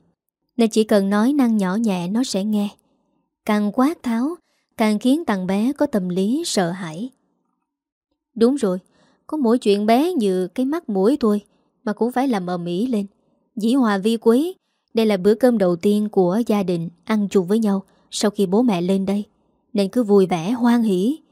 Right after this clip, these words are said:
hoan hỉ đi. Thằng nhỏ có gì không đúng, không nghe lời thì các con dạy dỗ nó sao? Sao lại để chuyện này làm ảnh hưởng tới bữa cơm như thế?" Ông An thấy bố Hân lên tiếng, cũng không chịu kém miếng,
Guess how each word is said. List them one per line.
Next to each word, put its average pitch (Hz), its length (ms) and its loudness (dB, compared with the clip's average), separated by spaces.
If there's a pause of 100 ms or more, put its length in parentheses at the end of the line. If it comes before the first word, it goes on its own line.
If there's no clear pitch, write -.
(160)
hoan 277 240 4
hỉ 214 240 2
đi. 240 180 2 (600)
Thằng 208 180 0
nhỏ 208 180 2
có 339 120 2
gì 226 160 2
không 226 220 2
đúng, 285 280 2 (480)
không 220 200 2
nghe 208 160 4
lời 175 300 0
thì 170 80 -4
các 247 200 -4
con 196 240 -2
dạy 175 220 0
dỗ 185 160 0
nó 240 160 0
sao? 208 260 -2 (380)
Sao 277 200 0
lại 214 120 2
để 220 120 4
chuyện 202 220 2
này 202 120 2
làm 196 160 2
ảnh 202 140 0
hưởng 214 240 0
tới 302 100 0
bữa 202 180 0
cơm 208 240 -2
như 180 100 -2
thế?" 240 240 -4 (1080)
Ông 202 160 2
An 185 180 2
thấy 214 120 2
bố 208 160 4
Hân 214 220 2
lên 170 260 0
tiếng, 240 360 0 (240)
cũng 214 160 0
không 262 180 2
chịu 185 220 2
kém 240 340 0
miếng, 254 260 4